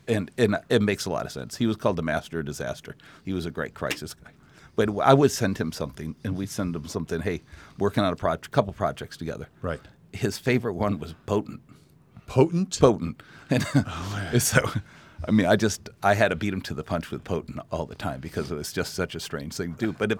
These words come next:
Speaker 1: it made
Speaker 2: What a
Speaker 1: sense.
Speaker 2: great word,
Speaker 1: It
Speaker 2: right?
Speaker 1: is, but, and then powerful. Or
Speaker 2: Potent's way better than
Speaker 1: Uh,
Speaker 2: powerful.
Speaker 1: totally. And then he would do things like "not yet." In other words,
Speaker 2: Two
Speaker 1: it's just
Speaker 2: words.
Speaker 1: not there.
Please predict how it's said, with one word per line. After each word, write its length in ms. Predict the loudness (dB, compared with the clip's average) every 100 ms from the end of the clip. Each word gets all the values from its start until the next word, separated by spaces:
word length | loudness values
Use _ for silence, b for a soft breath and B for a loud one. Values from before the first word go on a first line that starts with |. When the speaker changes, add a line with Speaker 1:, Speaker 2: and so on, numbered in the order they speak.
| 2
Speaker 1:
it 80 | 4
made 200 | 6 8
Speaker 2:
What 100 | 10
a 40 | 10
Speaker 1:
sense. 140 | 8
Speaker 2:
great 240 | 6 6 4
word, 360 | 2 4 8
Speaker 1:
It 60 | 10
Speaker 2:
right? 140 | 10
Speaker 1:
is, 260 | 4 0 -4 0
but, 320 | 0 0 -2 2
and 180 | 4
then 160 | 4 2
powerful. 580 | 2 2 2 0 -14 -12 B B B 0
Or 380 | 4 4 2 -4 _ _ _ _ _ _ _ 2
Speaker 2:
Potent's 280 | 4 4 0
way 220 | 0 0
better 220 | 0 -2 -2
than 80 | 0
Speaker 1:
Uh, 40 | 0
Speaker 2:
powerful. 280 | 2 0 6
Speaker 1:
totally. 440 | 6 8 4 2
And 180 | 4 6
then 160 | 8 6
he 140 | 6
would 140 | 4 2
do 120 | 0
things 260 | 0 -2 0
like 160 | -4 -2
"not 200 | -4 -2
yet." 180 | -4 -4 -10 -20 _ _ _ _ _ -2
In 100 | 0
other 140 | 2
words, 120 | 2
Speaker 2:
Two 100 | 4
Speaker 1:
it's 80 | 4 4
just 60 |
Speaker 2:
words. 180 | 0 0
Speaker 1:
not 140 | -2 -2
there. 220 | -6